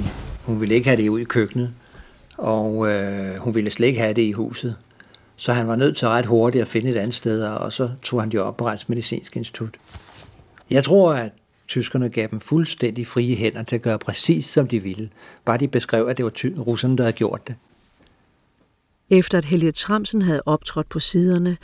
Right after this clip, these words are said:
Speaker 2: i det nazistiske blad Signal, blev dele af modstandsbevægelsen forbitret på ham.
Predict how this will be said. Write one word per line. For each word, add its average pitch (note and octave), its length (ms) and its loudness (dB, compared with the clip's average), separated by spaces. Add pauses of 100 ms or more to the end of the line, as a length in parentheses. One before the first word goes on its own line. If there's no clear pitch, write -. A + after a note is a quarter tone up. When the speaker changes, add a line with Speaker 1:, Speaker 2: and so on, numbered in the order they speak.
(220)
Speaker 2:
i G3+ 80 6
det E3+ 120 6
nazistiske D#3+ 640 0
blad D#3+ 260 2
Signal, D#3 640 0 (440)
blev F#3 160 6
dele G#3+ 340 4
af D#3+ 80 0
modstandsbevægelsen F3 1000 -2
forbitret F3 640 -2
på C#3+ 140 -2
ham. D3 260 -6